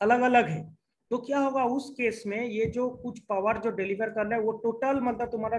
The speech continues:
load resistance के पास deliver नहीं, Suppose you, you have an antenna in this जेडएल, तो इस antenna से पूरा power जो है deliver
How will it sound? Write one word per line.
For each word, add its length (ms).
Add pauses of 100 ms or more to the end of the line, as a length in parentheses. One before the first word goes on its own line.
(160)
load 240
resistance 500
के 80
पास 400 (320)
deliver 360
नहीं, 160
Suppose 300
you, 380 (300)
you 140
have 140
an 100
antenna 520
in 140
this 220
जेडएल, 340 (580)
तो 60
इस 260
antenna 400
से 120
पूरा 340
power 360
जो 140
है 120
deliver 540